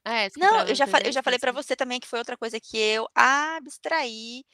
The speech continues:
Speaker 2: foi comprar, é comprar presente pra pessoas
Speaker 1: Ô,
Speaker 2: que
Speaker 1: Elisa,
Speaker 2: são
Speaker 1: mas
Speaker 2: ligadas
Speaker 1: não.
Speaker 2: ao Léo, eu não compro.
Speaker 1: Mas aqui, daí um ano ela não gostou do presente, aí no outro ano você ia lá e tentava de novo agradar?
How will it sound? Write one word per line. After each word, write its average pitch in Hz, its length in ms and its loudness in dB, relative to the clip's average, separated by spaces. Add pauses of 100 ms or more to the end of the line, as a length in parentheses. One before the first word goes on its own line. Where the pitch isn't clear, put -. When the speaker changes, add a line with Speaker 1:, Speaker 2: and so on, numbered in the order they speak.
(160)
Speaker 2:
foi 233 140 -8
comprar, 240 300 -6
é - 40 -12
comprar 220 280 -6
presente 220 460 -8
pra 220 120 -10
pessoas 220 540 -10
Speaker 1:
Ô, 262 180 4 (140)
Speaker 2:
que 240 80 0
Speaker 1:
Elisa, - 20 -2
Speaker 2:
são 247 140 0
Speaker 1:
mas 240 200 6
Speaker 2:
ligadas 247 180 4
Speaker 1:
não. - 20 2
Speaker 2:
ao 277 120 8
Léo, 208 360 0
eu 214 100 -6
não 247 160 -12
compro. 190 540 -10 (400)
Speaker 1:
Mas 208 200 4
aqui, 202 460 0
daí 185 220 4
um 214 100 -4
ano 214 180 2
ela 226 160 4
não 226 140 -6
gostou 233 260 0
do 226 80 -6
presente, 226 420 -2
aí 196 60 0
no 208 120 -4
outro 220 240 -2
ano 208 120 -4
você 208 140 -6
ia 208 160 2
lá 190 180 2
e - 40 -4
tentava 196 380 -6
de 185 100 -12
novo 214 300 -6
agradar? 185 480 -6